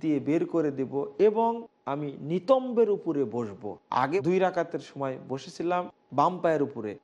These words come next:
এখন বাম পায়ের উপরে না বসে আমাকে বাম পাটি ডান পায়ের নিচ দিয়ে বের করে দিতে হবে। এইটাই হলো সুন্নাত। দুঃখজনক,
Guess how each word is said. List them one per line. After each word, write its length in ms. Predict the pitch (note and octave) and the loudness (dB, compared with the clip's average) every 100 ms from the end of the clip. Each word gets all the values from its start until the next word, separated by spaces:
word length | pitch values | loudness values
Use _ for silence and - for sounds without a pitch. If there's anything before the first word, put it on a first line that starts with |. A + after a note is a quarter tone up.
| _ _ | _ _
এখন 260 | B2 C#3+ G3 D#3+ A#2 | -2 0 -2 -4 0
বাম 200 | C#3+ G3+ G3 | 0 0 0
পায়ের 200 | G3 F#3 | 2 2
উপরে 320 | F3 E3+ D#3 C3 G#2+ | -2 -4 -2 -2 -2
না 100 | B2+ C#3+ | -2 2
বসে 360 | C#3+ C3+ G#2 F2+ - _ _ - | 2 0 -6 -8 -12 _ _ -8
আমাকে 440 | A#2+ C#3+ D3 E3 F3 F3 _ _ - | -4 -2 -2 -2 -2 -4 _ _ -4
বাম 240 | A2+ D3+ F3+ E3 | 0 2 0 -2
পাটি 420 | C#3 B2 - B2 B2+ - _ _ _ - | 0 0 -2 -6 -6 -10 _ _ _ -2
ডান 200 | B2 D#3+ D#3+ D#3 | 0 0 -4 -2
পায়ের 260 | D3 C#3+ C#3+ - | 0 0 -4 -8
নিচ 240 | C#3+ F#3 D3 - | -2 -2 -4 -2
দিয়ে 160 | D#3 C#3+ | 0 2
বের 260 | A#2+ D#3 D#3+ | 2 2 2
করে 200 | D#3+ D3+ | 0 -2
দিতে 240 | C3+ C3+ C3 | -2 -4 -4
হবে। 320 | B2+ A#2+ B2+ - _ _ - | -6 -6 -8 -8 _ _ 2
এইটাই 460 | G#3+ B3 B3 A3 F#3+ | 4 4 2 2 2
হলো 280 | D#3 C#3+ C#3 | -2 0 -2
সুন্নাত। 680 | - - - B3+ B3 F3+ A#2 - - _ _ _ _ | -4 -14 -4 -2 0 0 -2 -6 -20 _ _ _ _
দুঃখজনক, 680 | C3 C3+ C#3 D3 C#3 C3+ C3+ | -6 -6 -4 -4 -4 -2 -6